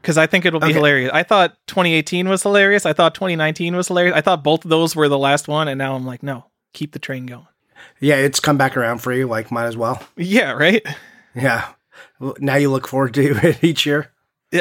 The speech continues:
Speaker 1: yeah, everyone, like, laments it in the, like, the Wii U collector threads. They're like, "Oh, no, I gotta buy another Just Dance game." I think it's freaking great.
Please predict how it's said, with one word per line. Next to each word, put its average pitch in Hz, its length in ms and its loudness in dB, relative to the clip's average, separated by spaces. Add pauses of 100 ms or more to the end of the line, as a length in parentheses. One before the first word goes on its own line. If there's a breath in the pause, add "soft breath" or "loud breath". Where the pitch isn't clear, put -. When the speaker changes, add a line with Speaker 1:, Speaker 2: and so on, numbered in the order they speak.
Speaker 1:
yeah, 190 240 2
everyone, 339 380 2
like, 294 180 0
laments 170 540 2
it 156 120 2
in 156 180 0
the, 151 220 4
like, 156 180 0
the 160 120 2
Wii 165 160 -2
U 185 160 -2
collector 165 480 0
threads. 233 380 0
They're 233 80 2
like, 208 200 0
"Oh, 240 220 2
no, 240 240 0
I 220 80 2
gotta 233 180 -2
buy 220 200 -2
another 214 240 0
Just 202 320 -6
Dance 185 320 -4
game." 131 200 -10
I 185 120 -6
think 285 200 -4
it's 151 240 -4
freaking 170 380 -8
great. 143 440 -4